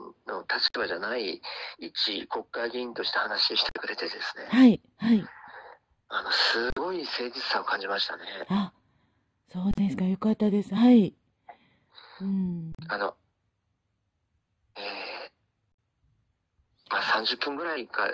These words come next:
Speaker 1: 二十分ぐらいかなと思ったら、
Speaker 2: うん。
Speaker 1: あの、三四十分経った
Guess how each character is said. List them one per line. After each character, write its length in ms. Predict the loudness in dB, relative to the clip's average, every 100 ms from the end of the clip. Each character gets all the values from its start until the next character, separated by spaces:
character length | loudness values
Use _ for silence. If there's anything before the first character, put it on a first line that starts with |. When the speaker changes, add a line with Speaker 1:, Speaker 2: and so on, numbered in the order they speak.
| -6
Speaker 1:
二 160 | -6
十 140 | -4 -4
分 200 | -4 -4
ぐ 80 | -4
ら 80 | -4
い 40 |
か 100 | 0
な 200 | 2 2 0
と 100 | -8
思 80 |
っ 40 | -10
た 100 | -10
ら、 360 | -6 -4 -4 0
Speaker 2:
う 60 | 6
ん。 180 | 6 6 2 -12 -14 -14 -18 -20 _
Speaker 1:
あ 120 | -10 -8
の、 200 | -8 -8 -6 -6 -8 _ _ -8
三 280 | -4 -2 -2
四 140 | -2
十 120 | -4
分 200 | -6 -6
経 80 | -6
っ 80 | -4
た 180 | -6